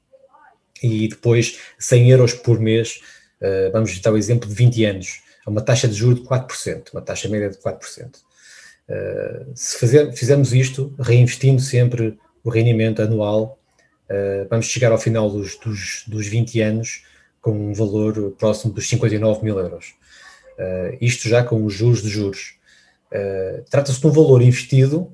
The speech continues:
o valor inicial, do capital próprio, vá, são trinta e quatro mil euros, ou seja, temos, temos aqui um crescimento incrível do valor, ehm, do valor fruto desse reinvestimento.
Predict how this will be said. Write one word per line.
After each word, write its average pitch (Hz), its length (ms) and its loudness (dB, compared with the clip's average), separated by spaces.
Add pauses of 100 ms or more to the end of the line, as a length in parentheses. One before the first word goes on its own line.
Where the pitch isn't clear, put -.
(120)
o 107 80 -10
valor 120 280 2
inicial, 113 440 0
do 131 80 2
capital 117 320 0
próprio, 110 380 -2
vá, 104 220 -4 (520)
são 127 360 2 (140)
trinta 127 220 2
e 123 40 2
quatro 139 260 4
mil 160 140 4
euros, 110 180 2
ou - 40 -12
seja, 101 140 -4
temos, 120 260 2
temos 123 200 0
aqui 135 300 -2
um 139 280 -2
crescimento 131 540 4
incrível 127 640 4 (340)
do 113 160 -4
valor, 117 600 0 (200)
ehm, 117 800 -6
do 120 120 -4
valor 120 560 -2 (360)
fruto 139 600 0
desse 131 420 4
reinvestimento. 131 720 2